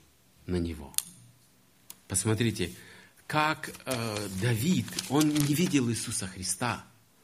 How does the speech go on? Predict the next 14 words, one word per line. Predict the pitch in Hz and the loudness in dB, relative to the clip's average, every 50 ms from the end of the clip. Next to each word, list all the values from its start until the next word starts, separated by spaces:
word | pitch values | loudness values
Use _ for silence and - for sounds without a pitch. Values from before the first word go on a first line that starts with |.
| - - - - | -20 -20 -14 -10
но | - 92 | -8 -6
как | 95 95 92 - | -6 -4 -4 -4
он | 87 90 | -6 -6
точно | - - 135 143 143 - - 104 101 104 - - - - - - - - | -4 -4 -4 -2 -2 -2 -4 -4 -6 -6 -8 -12 -14 -16 -16 -16 -12 -8
описывает, | - 92 90 - - 92 - - - 90 80 78 76 76 80 | -8 -8 -6 -4 -4 -2 -2 -2 -2 -4 -8 -10 -10 -10 -8
да, | 85 87 85 - - - - - - - | -8 -8 -8 -10 -12 -16 -20 -20 -20 -14
важность, | - 101 92 92 147 156 156 - 131 113 98 95 - - - - - - - - - - - - - | -8 -4 0 2 4 4 4 2 2 2 0 -2 -2 -4 -6 -8 -12 -16 -18 -18 -20 -20 -20 -18 -10
важность. | - 92 98 92 87 82 73 - - 95 | -6 -4 -4 -4 -4 -6 -10 -8 -6 -6
Он | 92 | -6
говорит: | 90 90 - - - | -6 -6 -8 -10 -8
«Почтите | - 104 98 95 - - - 180 180 185 185 - 87 80 - - - - - | -6 -2 2 4 4 4 4 2 0 0 0 -2 -4 -4 -6 -10 -16 -14 -4
Сына». | - - - - - 113 107 98 95 - - - - - - _ _ _ _ _ _ _ _ _ _ _ _ _ _ _ _ _ _ _ _ _ _ _ _ _ _ _ _ _ _ _ _ _ - | 0 2 2 4 4 2 2 2 0 -4 -10 -18 -20 -20 -20 _ _ _ _ _ _ _ _ _ _ _ _ _ _ _ _ _ _ _ _ _ _ _ _ _ _ _ _ _ _ _ _ _ 0
Моё | 107 104 98 95 | 2 2 4 2
желание, | 90 95 92 90 87 85 87 85 80 78 78 | 2 0 -2 -2 -2 -4 -4 -6 -6 -8 -10